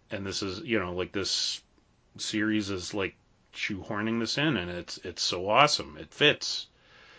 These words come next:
Um, but anyway, that's all.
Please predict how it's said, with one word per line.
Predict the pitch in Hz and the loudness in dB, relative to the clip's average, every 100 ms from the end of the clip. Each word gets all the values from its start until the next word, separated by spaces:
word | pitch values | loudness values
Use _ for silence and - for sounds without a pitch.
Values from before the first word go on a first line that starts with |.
| - - - - - - | -20 -20 -20 -20 -20 -6
Um, | 104 98 95 87 85 - - - _ - - - - | 2 4 4 0 -8 -12 -20 -20 _ -18 -16 -16 -14
but | - 90 | -8 2
anyway, | 131 165 101 - - _ _ _ - - | 6 6 6 0 -14 _ _ _ -16 -6
that's | 107 - | -6 2
all. | 120 110 | 2 2